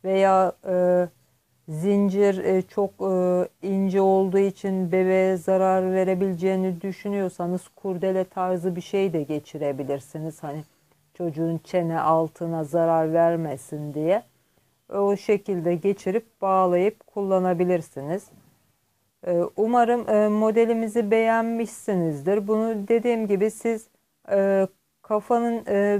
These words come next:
büyüklüğüne göre zincirinizi büyüterek daha büyük hale getirebilirsiniz. Ben göstermek amaçlı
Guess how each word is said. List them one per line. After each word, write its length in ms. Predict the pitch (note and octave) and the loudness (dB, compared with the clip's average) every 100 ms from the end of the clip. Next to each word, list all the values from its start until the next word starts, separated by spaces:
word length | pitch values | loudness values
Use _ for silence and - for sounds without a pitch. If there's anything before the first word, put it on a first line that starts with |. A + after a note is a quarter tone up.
| F#3 | 0
büyüklüğüne 680 | G#3+ A3+ A3 A3+ A#3 A#3 A#3 | -2 -2 -6 -8 -4 -2 0
göre 440 | G3+ F3+ G#3 A3 | 2 2 2 0
zincirinizi 880 | F3+ G#3+ G#3 G3+ G#3+ G#3 G#3 G#3 F#3+ | -2 0 0 0 0 0 -2 -2 -2
büyüterek 640 | G#3+ G#3 - A3 G3+ - | -2 -4 -2 0 0 -2
daha 300 | G3+ G3+ G#3 | -2 0 0
büyük 320 | F#3 G3+ G#3+ | 0 -2 -4
hale 320 | G3+ F#3 F#3+ G3 | -2 0 0 0
getirebilirsiniz. 1080 | G3 F#3+ G#3 G3 F#3+ G3 E3 D#3 F3+ E3 | -2 -2 -2 -2 0 -2 -2 -6 -6 -2
Ben 200 | F#3 F#3+ F#3 _ _ _ _ | 0 0 -4 _ _ _ _
göstermek 720 | F#3+ F#3+ - G#3 G3 G3 G3 - | -6 -6 -4 -2 0 -2 -4 -2
amaçlı 640 | F3 E3+ - - F#3 | 0 -2 -4 -6 -4